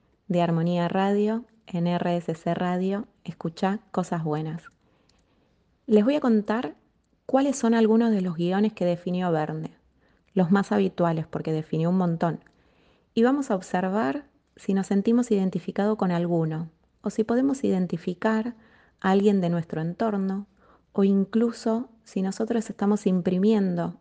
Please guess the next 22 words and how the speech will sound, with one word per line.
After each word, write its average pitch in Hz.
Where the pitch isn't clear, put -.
alguno 185
de 180
estos 175
guiones 208
en 180
nuestros 170
hijos -
o 190
en 180
algún 196
niño 202
cercano. 165
El 202
primer 220
guión 226
es 208
el 208
guión 202
perfeccionista. 165
Son 247
esas 254
personas 240